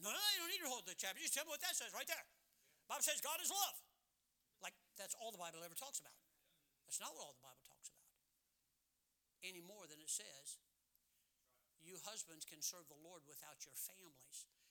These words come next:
Remember, Johnson preached on, he got my message about, um, Pharaoh and the, I think it was him, right? Yeah, he preached a lot, so he needs all the message he can get about the different steps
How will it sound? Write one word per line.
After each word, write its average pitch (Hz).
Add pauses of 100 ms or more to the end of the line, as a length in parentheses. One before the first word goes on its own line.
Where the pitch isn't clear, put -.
(300)
Remember, 196
Johnson 180
preached 160
on, 156
he 147
got 170
my 143
message 143 (320)
about, 156 (240)
um, 143 (300)
Pharaoh 151 (160)
and 151
the, 143 (480)
I -
think 147
it -
was 127
him, 143 (140)
right? 147 (720)
Yeah, 151
he 165
preached 156
a 151
lot, 147
so 143
he 156
needs 147
all 139
the 139
message 139
he 151
can 139
get 147 (1120)
about 160
the 147 (160)
different 175
steps -